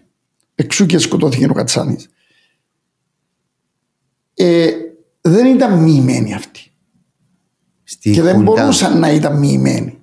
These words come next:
Speaker 2: Στη Χούντα εννοείς.
Speaker 1: Ναι.
Speaker 2: Ναι.
Speaker 1: Ή ακόμα στην εισβολή. Μπορεί
Speaker 2: Ναι.
Speaker 1: να ήταν στη Χούντα.
Speaker 2: Ναι.
Speaker 1: Και να πίστευαν στη Χούντα.
Speaker 2: Αλλά δεν ήταν
Speaker 1: Αλλά δεν τους είπαν, «Κάμετε πλάτες τους Τούρκους».
Speaker 2: Ναι, ναι,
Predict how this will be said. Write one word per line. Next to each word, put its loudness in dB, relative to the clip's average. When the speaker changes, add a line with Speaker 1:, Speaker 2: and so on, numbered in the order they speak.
Speaker 2:
Στη -8
Χούντα 0
εννοείς. -6
Speaker 1:
Ναι. 2
Speaker 2:
Ναι. 0
Speaker 1:
Ή 2
ακόμα 0
στην 2
εισβολή. 2
Μπορεί 0
Speaker 2:
Ναι. 4
Speaker 1:
να 2
ήταν 0
στη -2
Χούντα. -2
Speaker 2:
Ναι. 0
Speaker 1:
Και -2
να 0
πίστευαν 2
στη -4
Χούντα. -2
Speaker 2:
Αλλά 0
δεν 2
ήταν 0
Speaker 1:
Αλλά 2
δεν 2
τους 2
είπαν, 2
«Κάμετε 0
πλάτες 0
τους -4
Τούρκους». 2
Speaker 2:
Ναι, 0
ναι, -4